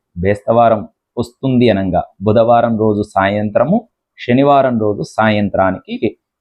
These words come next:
ఈ యొక్క పిందార అనేది ఏర్పాటు చేసుకోవడం జరుగుతుంది.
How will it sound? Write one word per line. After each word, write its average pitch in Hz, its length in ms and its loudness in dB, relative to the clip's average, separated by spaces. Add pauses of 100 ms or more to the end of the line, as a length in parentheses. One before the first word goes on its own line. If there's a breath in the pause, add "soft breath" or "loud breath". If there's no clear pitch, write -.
ఈ 117 60 -2
యొక్క 131 200 0
పిందార 120 520 2
అనేది 107 320 0
ఏర్పాటు 101 380 0 (120)
చేసుకోవడం 95 420 -4
జరుగుతుంది. 95 640 0